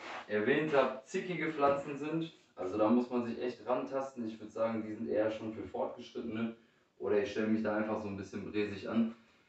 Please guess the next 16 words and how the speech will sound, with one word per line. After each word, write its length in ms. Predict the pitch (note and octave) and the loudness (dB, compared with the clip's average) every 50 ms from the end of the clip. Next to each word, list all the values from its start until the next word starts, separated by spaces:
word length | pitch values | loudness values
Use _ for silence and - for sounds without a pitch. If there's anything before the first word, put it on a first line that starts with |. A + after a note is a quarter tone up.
| _ _ - | _ _ -20
Ich 140 | - - - | -10 -2 4
bin 140 | B2 A#2+ | 6 6
auf 140 | A#2+ A2+ A#2 | 8 8 8
jeden 160 | B2+ B2 A#2+ | 8 8 8
Fall 240 | A2+ - B2+ A#2+ A2 | 8 6 4 4 4
so 80 | A2 A2+ | 4 4
der 140 | - - - | 4 4 4
Baumtyp 680 | - F#2+ F#2 - - - E3+ - - F3+ F#3 G#3 G#3 - - - _ _ _ _ _ _ _ _ _ _ _ _ - | 8 10 10 10 10 8 4 0 -4 -6 -6 -6 -6 -8 -14 -20 _ _ _ _ _ _ _ _ _ _ _ _ -6
und 180 | A2+ A#2 A#2 | -4 -2 0
der 100 | B2 B2 | 2 2
Palmentyp. 960 | A#2 - - - - B2+ B2+ B2 A#2+ A#2 A2+ G#2+ - - - A2+ A#2+ - - - - _ _ _ _ _ _ _ _ _ _ _ _ - | 0 0 -4 -2 4 8 8 10 10 10 8 6 2 0 2 2 2 2 2 -6 -14 _ _ _ _ _ _ _ _ _ _ _ _ -4
Aber 440 | - - - A2+ A2 A2 A2+ A2 | 0 2 4 4 6 6 4 4
Alokasien, 960 | A2 G#2+ G#2+ G#2 A2 - B2 B2+ - C3 A#2+ A#2 B2+ B2+ B2 B2 B2 B2 A#2 - | 4 2 2 2 2 2 4 6 8 6 6 4 4 4 6 8 8 8 6 6
das 220 | G#2+ G#2 G#2 - | 4 2 2 0
ist 160 | - A2 A2 G#2+ | -2 -4 -2 0
manchmal 720 | A2 A2 A2 A2 A2 G#2+ G#2+ G2+ G2+ G2+ G2+ G2 G2 - | 2 2 2 2 0 0 2 2 4 4 4 2 0 -4